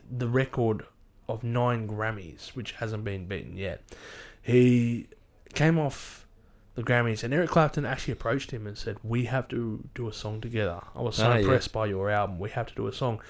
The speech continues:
Speaker 1: And that's where the last
Speaker 2: The
Speaker 1: track, which was a
Speaker 2: Calling.
Speaker 1: bonus track, yeah, they
Speaker 2: Mm.
Speaker 1: did a, they just did a separate recording, and they ended up adding it to the Legacy version.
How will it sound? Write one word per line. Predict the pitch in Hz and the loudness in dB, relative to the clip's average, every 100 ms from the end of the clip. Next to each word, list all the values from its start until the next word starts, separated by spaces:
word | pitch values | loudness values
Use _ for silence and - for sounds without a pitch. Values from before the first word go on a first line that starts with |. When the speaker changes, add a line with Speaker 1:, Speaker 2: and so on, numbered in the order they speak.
| - - - | -18 -16 -4
Speaker 1:
And | 123 135 | 2 4
that's | - - | 2 2
where | 135 | 2
the | 123 | 2
last | 113 131 143 135 - | 2 4 4 4 0
Speaker 2:
The | |
Speaker 1:
track, | 113 107 98 | 0 4 4
which | 104 104 | 4 4
was | 90 | 0
a | |
Speaker 2:
Calling. | 104 117 123 127 | 0 2 4 2
Speaker 1:
bonus | 113 | -2
track, | - 101 85 - 131 | -8 -6 -6 -4 2
yeah, | 113 | 4
they | 113 | 4
Speaker 2:
Mm. | 123 | 4
Speaker 1:
did | 117 | 2
a, | 113 - | 0 -2
they | - 123 | -2 0
just | 120 113 | 0 -2
did | 131 | 0
a | 113 | 2
separate | - 127 107 | 2 2 -2
recording, | - - 131 123 101 127 - - - - - | -2 4 4 4 0 -6 -14 -20 -20 -16 -6
and | 110 120 | -2 2
they | |
ended | 127 120 | 2 4
up | 110 - - - | 2 -2 -12 0
adding | 120 117 113 | 2 2 0
it | 113 - | -4 -6
to | - | -2
the | 107 | 0
Legacy | 113 135 120 - 113 | 2 4 2 0 -4
version. | 101 95 87 - - | -2 -4 -4 -8 -14